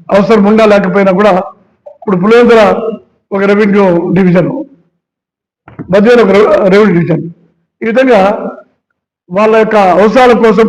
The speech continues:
పోస్టింగ్ల కోసము కొత్తగా రెవెన్యూ డివిజన్లు ఏర్పాటు చేశారు. కానీ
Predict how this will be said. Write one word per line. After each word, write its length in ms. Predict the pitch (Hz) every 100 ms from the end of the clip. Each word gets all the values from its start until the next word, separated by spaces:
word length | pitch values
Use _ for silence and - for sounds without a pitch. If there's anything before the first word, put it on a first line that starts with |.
| 220
పోస్టింగ్ల 360 | 233 233 226 208 214
కోసము 540 | 196 208 185 220 - _ _ _ _ _ _ _ -
కొత్తగా 340 | 214 262 254
రెవెన్యూ 300 | 214 208 247 262
డివిజన్లు 400 | 240 208 220 214
ఏర్పాటు 300 | 208 220 185
చేశారు. 280 | 196 208 185
కానీ 280 | 180 180